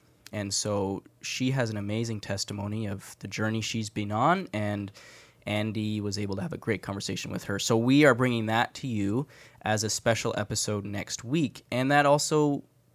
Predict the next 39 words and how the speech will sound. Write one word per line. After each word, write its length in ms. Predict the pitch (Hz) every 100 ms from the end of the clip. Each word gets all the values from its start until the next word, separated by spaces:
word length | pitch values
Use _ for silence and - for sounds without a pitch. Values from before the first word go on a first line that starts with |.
| _
sort 400 | - - 180 233
of 140 | 269
gave 180 | - 165
us 120 | 160
the 100 | -
idea 320 | 156 147 156 156
that, 180 | 143
man, 200 | - 165
we'd 160 | 170 180
love 240 | 123 139
to 80 | -
do 120 | 151
more 260 | 127 110 123
of 40 |
that. 180 | 110 -
We'd 140 | 127 123
love 320 | 110 123 -
to 80 | 120
be 100 | 120
able 140 | 113
to 80 | 101
share 460 | - - 110 113
more 320 | 113 107 107 107
Northview 480 | 101 104 - 113
stories. 600 | - - 98 101 131 151 - _ _ _ _ _ _ _ -
Some 300 | - - 127
of 80 | 139
them 300 | 131 131 143 - - - - -
are 80 | 123
gonna 180 | 131
be 140 | 123 131
like 180 | 123 120
Olivia's 540 | 113 120 139 156 156
that 220 | 113 104 -
are, 460 | 110 107 101 - - _ _ _ _ _ _ _
you 200 | - 120
know, 440 | 110 107 117 - - - -
dramatic 640 | 110 110 113 151 135 - -
and, 340 | 110 107 104